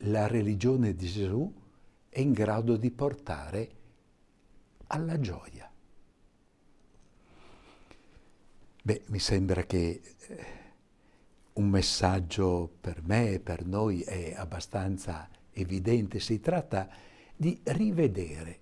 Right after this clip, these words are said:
il proprio rapporto con Dio, la propria religione. Rivedere se c'è spazio nella nostra relazione con Dio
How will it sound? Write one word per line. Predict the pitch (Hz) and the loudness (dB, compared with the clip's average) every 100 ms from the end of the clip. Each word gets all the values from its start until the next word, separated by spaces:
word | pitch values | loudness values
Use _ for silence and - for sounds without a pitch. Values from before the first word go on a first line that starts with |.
| - | -8
il | 151 139 | -4 -2
proprio | - 185 185 135 | 0 -2 2 2
rapporto | 120 120 - 147 165 - 175 170 - - - _ - | 2 -2 -6 -6 -6 -4 -2 -2 -6 -20 -20 _ -10
con | - 147 110 | -2 0 0
Dio, | 98 87 76 80 - | -2 -8 -10 -10 -8
la | 127 | -4
propria | 185 180 165 151 - - | -2 0 2 2 -2 -6
religione. | 127 151 135 117 90 80 76 - - - _ - _ _ _ - _ - - - - | -2 0 0 0 -4 -12 -14 -18 -20 -20 _ -20 _ _ _ -20 _ -20 -20 -20 -10
Rivedere | - 175 196 170 110 104 | 2 4 8 8 8 6
se | 98 - 143 143 | 0 2 4 2
c'è | - 190 | 2 0
spazio | 185 - 113 85 - - 104 98 - - - - | 0 0 0 0 -4 -6 -4 -4 -6 -18 -20 -2
nella | 120 120 123 | 2 4 6
nostra | 156 - 123 | 4 4 2
relazione | 107 98 - 151 123 | 4 0 0 2 2
con | - 101 92 | 2 0 0
Dio | 113 135 160 165 | -2 2 2 0